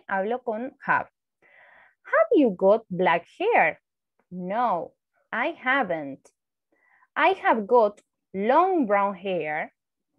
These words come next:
¿Ven? Yo tengo, yo no tengo, yo tengo pelo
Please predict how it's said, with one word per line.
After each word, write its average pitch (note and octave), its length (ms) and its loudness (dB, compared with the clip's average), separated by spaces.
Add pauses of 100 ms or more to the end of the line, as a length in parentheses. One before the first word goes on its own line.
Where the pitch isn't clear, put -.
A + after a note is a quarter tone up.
(540)
¿Ven? D4 420 -8
Yo G3 320 -2
tengo, G#3 640 -2 (1000)
yo F3 140 -8
no F#3+ 240 -6
tengo, B3 540 -2
yo A#3+ 240 -4
tengo B3 480 -2
pelo F#3 420 -2